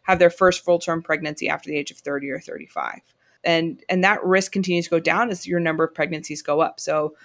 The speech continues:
the women who've had, you know, eight children are actually at a much lower risk of breast cancer.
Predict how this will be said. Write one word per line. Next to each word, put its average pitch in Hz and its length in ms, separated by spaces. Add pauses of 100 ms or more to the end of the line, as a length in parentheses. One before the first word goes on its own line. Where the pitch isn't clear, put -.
(400)
the 185 100
women 196 300
who've 175 180
had, 170 320
you 160 80
know, 151 300
eight 165 180
children 254 360
are 160 100
actually 170 320
at 156 60
a 147 100 (160)
much 170 280
lower 165 160
risk 147 260
of 165 100
breast 151 220
cancer. - 420